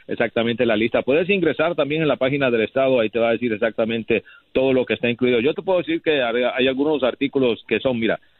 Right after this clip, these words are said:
la ropa, zapatos, accesorios de menos de sesenta dólares, igual que materiales escolares que sean de quince dólares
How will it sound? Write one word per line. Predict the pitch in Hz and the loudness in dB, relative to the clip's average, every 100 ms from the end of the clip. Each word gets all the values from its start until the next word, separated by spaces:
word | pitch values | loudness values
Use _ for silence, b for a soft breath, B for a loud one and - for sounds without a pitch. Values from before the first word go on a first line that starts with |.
| b | b
la | 110 110 | -2 0
ropa, | 107 143 - 123 | 2 0 0 -4
zapatos, | 110 98 123 117 127 110 | -4 -4 -4 -2 -4 -4
accesorios | 101 98 120 117 117 104 | -4 -2 0 2 0 0
de | 101 | 0
menos | 113 120 | 0 0
de | 110 - | 0 -2
sesenta | 98 117 113 110 | -2 -2 0 0
dólares, | 117 127 131 117 | 2 2 0 0
igual | 101 110 | 0 0
que | 110 | 0
materiales | 113 113 104 107 113 123 | -2 0 0 0 0 -2
escolares | 139 156 139 123 127 | -2 -2 0 -2 -2
que | 120 | -4
sean | 117 117 | -2 -2
de | 104 | -2
quince | 135 131 123 | -2 -2 0
dólares | 120 123 123 | 2 2 0